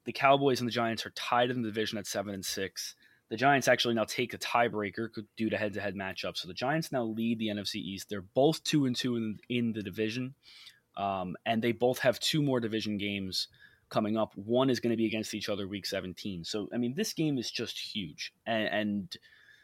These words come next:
there are so many little, little plays in this game that I think you look at, and if they don't happen or they turn a different way or, you know, J P P doesn't get a fingernail on, on this kick, Eli Manning has won Super Bowl in,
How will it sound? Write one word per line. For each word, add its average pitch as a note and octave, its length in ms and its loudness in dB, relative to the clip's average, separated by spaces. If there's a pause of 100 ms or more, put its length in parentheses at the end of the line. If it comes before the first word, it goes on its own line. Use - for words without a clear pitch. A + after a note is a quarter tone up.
(540)
there D#3 160 6
are D3 40 8
so D#3 300 4
many D#3+ 180 4
little, C3+ 320 2
little B2 220 0
plays A#2+ 360 -2
in A2 80 0
this G#2 160 -4
game G#2+ 240 -6
that G2+ 100 -6
I G2 40 -6
think G#2+ 260 -6
you G2 120 -8
look G2+ 220 -6
at, F#2+ 240 0 (100)
and G2 480 -4 (800)
if G#2+ 220 -2
they B2 160 2
don't B2 180 4
happen B2 320 0
or G#2+ 120 -2
they F#2+ 120 -6
turn A#2+ 220 -4
a A2+ 80 -4
different A2 320 -8
way G#2+ 380 -2
or, F2+ 280 -6
you G#2 200 -8
know, F2 240 -10
J A#2 180 -2
P B2+ 100 -2
P B2 120 -6
doesn't A2+ 240 -2
get G#2+ 100 -2
a G2+ 60 -2
fingernail A2 560 2
on, G2 640 -2
on G#2 220 -4
this G2 180 -6
kick, - 300 -6 (640)
Eli G3 160 2
Manning E3+ 260 4
has B2 140 4
won C3 160 4
Super G#2 240 -4
Bowl C#2+ 180 -12 (580)
in, A2 60 -6